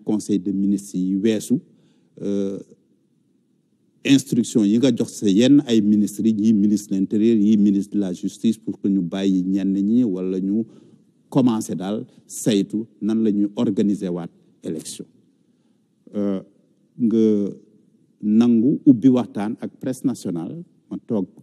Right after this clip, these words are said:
fii ak R T S, E-Media, Seneweb ak, euh, sama naataango Yakham Mbaye bu quotidien Le Soleil. Kon nag moom laa bëggoon jébbal waxta-, euh, kàddu gi su fekkee amoo loo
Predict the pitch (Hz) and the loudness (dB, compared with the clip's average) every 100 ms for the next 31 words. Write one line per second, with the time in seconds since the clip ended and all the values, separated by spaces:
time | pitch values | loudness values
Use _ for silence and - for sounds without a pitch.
0 | _ - 104 101 95 - - 113 - 113 | _ -4 -4 -4 -8 -12 -16 -16 -12 -8
1 | 101 139 - - _ _ _ _ _ _ | -6 -6 -10 -20 _ _ _ _ _ _
2 | _ 110 101 98 101 123 165 _ _ _ | _ -2 0 -4 -6 -10 -14 _ _ _
3 | _ _ - - 120 113 92 101 - _ | _ _ -20 -6 -2 0 0 -4 -10 _
4 | _ 95 - - 87 87 - - 82 87 | _ -12 -10 -6 -6 -6 -10 -12 -12 -10
5 | 87 - - _ 107 104 - 104 90 113 | -12 -16 -20 _ -8 -8 -6 -6 -4 -6
6 | 92 101 90 107 92 95 113 117 _ 101 | -6 -8 -4 -4 -2 -4 -8 -12 _ -8
7 | 92 - 98 85 95 90 87 - 71 - | -6 -8 -6 -4 -2 -4 -6 -8 -10 -12
8 | - _ _ _ _ _ _ _ _ - | -18 _ _ _ _ _ _ _ _ -4
9 | 87 101 - 90 95 95 87 82 104 127 | -2 -2 -4 -6 -4 -2 -4 -4 4 6
10 | 95 107 90 98 92 87 101 - 80 87 | 6 2 0 0 -2 -2 -8 -10 -10 -6
11 | 92 90 87 - 110 95 90 87 - - | -4 -6 -8 -4 -4 -2 -4 -4 -8 -10
12 | 95 - 90 - 85 78 - - - | -8 -8 -10 -10 -10 -10 -14 -18 -16